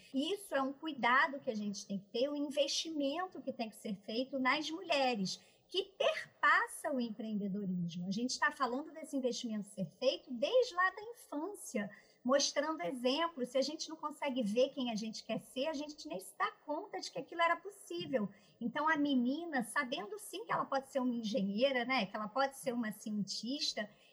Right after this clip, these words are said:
e da universidade a gente conseguindo também inserir as mulheres nessas carreiras mais voltadas à inovação e à frente das empresas ou dos seus negócios, que elas tenham chance de acessar toda essa rede de centros tecnológicos, né?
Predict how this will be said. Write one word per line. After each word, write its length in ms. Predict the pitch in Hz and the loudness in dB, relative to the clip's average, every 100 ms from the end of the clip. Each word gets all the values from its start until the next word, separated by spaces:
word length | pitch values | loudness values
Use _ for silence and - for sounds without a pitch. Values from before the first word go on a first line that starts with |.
| - | -4
e 120 | 233 | 4
da 180 | 240 302 | 6 6
universidade 800 | 320 262 269 - 220 208 240 262 | 2 2 2 2 2 4 4 2
a 40 | |
gente 280 | 262 240 - | 0 -2 -6
conseguindo 720 | 254 262 - 214 214 285 339 | -6 -6 -6 -4 -2 -4 -6
também 400 | - 262 220 226 | -6 -4 -2 -2
inserir 460 | 262 - 247 220 269 | -4 0 0 0 -4
as 120 | 302 | -4
mulheres 500 | 269 226 220 226 208 | -2 2 2 2 -2
nessas 400 | 240 269 - 254 | -2 -2 -4 -8
carreiras 580 | - 254 214 226 214 202 | -2 -2 0 -2 -2 -4
mais 320 | 220 226 302 | 0 0 0
voltadas 560 | - 277 262 226 214 190 | 0 0 2 0 -2 -4
à 60 | |
inovação 640 | 202 202 185 180 - 269 427 - - - - | -2 -2 -4 -6 -2 -2 -2 -4 -20 -16 0
e 160 | 622 | 2
à 40 | 539 | 2
frente 340 | - 370 285 | -2 -2 0
das 240 | 269 247 226 | 2 2 0
empresas 680 | 190 202 220 285 302 214 | -4 -2 4 4 2 -2
ou 200 | 220 247 | 0 0
dos 200 | 277 302 277 | -2 -6 -4
seus 280 | 247 220 | -2 -2
negócios, 560 | 196 185 190 262 - - | -2 0 2 0 -2 -4
que 80 | - | 0
elas 240 | 339 349 | 0 0
tenham 320 | - 359 415 | -4 -8 -6
chance 580 | 466 - 302 294 415 - | -4 -2 0 -2 -4 -6
de 140 | 247 294 | -2 -2
acessar 540 | 294 311 - 330 - | -2 -6 0 0 0
toda 200 | 427 453 | -6 -2
essa 440 | 508 - 494 - | -2 0 -2 0
rede 320 | 339 415 392 247 | 0 0 0 -2
de 120 | 254 | -4
centros 360 | - 320 311 - | -2 -4 -2 -4
tecnológicos, 1040 | 277 269 240 196 202 254 240 - 202 185 | -2 0 2 2 2 2 0 -4 -6 -4
né? 300 | 214 240 302 | -2 -2 -4